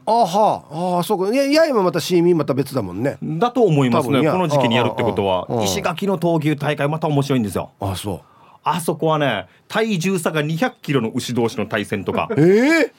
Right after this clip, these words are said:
Speaker 2: これが意外とまた小さい牛が勝ったりするから面白いわ。
Speaker 1: あ、いや、デージ面白いね、こんなのね。
Speaker 2: こんなのがあるし、たまに不戦勝、不戦敗ってあったりするじゃないですか。
Speaker 1: うんうん。
Speaker 2: えー、試合組もうと思ってリングに入れたものの、
Speaker 1: うん。
Speaker 2: 一頭の牛が、あー、もう気持ちがなくて、
Speaker 1: うん。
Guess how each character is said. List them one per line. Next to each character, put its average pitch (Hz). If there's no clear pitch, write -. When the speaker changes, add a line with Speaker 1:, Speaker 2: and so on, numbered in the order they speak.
Speaker 2:
こ -
れ 240
が 220
意 208
外 220
と 208
ま 190
た -
小 240
さ 220
い 208
牛 202
が 143
勝 160
っ -
た 160
り 151
す 160
る 165
か 160
ら 110
面 113
白 202
い -
わ。 220
Speaker 1:
あ、 214
い -
や、 196
デ 190
ー 269
ジ 269
面 277
白 175
い 175
ね、 160
こ 147
ん 147
な 143
の 262
ね。 -
Speaker 2:
こ 285
ん -
な 269
の 208
が 170
あ 156
る 151
し、 151
た 240
ま 233
に 220
不 233
戦 226
勝、 175
不 175
戦 170
敗 160
っ -
て -
あ 85
っ -
た -
り -
す -
る 87
じ 76
ゃ -
な 71
い -
で -
す -
か。 180
Speaker 1:
う -
ん 113
う 95
ん。 -
Speaker 2:
え 127
ー、 131
試 151
合 143
組 147
も 143
う -
と 143
思 117
っ -
て 101
リ 139
ン 139
グ 117
に 110
入 117
れ 120
た 120
も 113
の 104
の、 123
Speaker 1:
う 147
ん。 -
Speaker 2:
一 208
頭 147
の 120
牛 120
が、 120
あ 143
ー、 -
も 127
う 110
気 -
持 135
ち 131
が 127
な 117
く -
て、 98
Speaker 1:
う 151
ん。 127